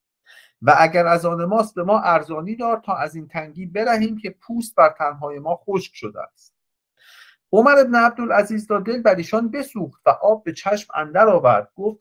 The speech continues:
«همچنین کنم که شما گفتید.» هم در ساعت بفرمود تا کار ایشان بساختند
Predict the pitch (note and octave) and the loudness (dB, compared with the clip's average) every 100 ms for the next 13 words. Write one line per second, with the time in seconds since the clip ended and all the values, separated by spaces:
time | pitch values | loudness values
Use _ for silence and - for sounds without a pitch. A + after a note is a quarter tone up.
0 | - E3+ D#3+ G#3 A#3 D4 A#3+ B3 A3+ G#3+ | -8 -8 -8 -6 -6 -6 -6 -4 -4 -4
1 | F3+ F#3+ G#3+ G3+ D3+ - _ G#3+ G#3+ - | -8 -4 -2 -2 -4 -12 _ -14 -6 0
2 | A#3 G#3 D#3 - D3+ D#3+ D#3+ _ B3 A#3+ | 0 2 0 -2 -2 -2 -2 _ -6 0
3 | A#3+ A#3 A3 G#3+ - C3 - D3 C#3+ C3 | 2 2 -2 -6 -4 -4 -4 -6 -6 -10
4 | - D#3 C3+ B2+ - A3 A3 A#3+ G#3+ - | -6 -6 -6 -6 4 4 6 2 2 2
5 | G#3+ | 2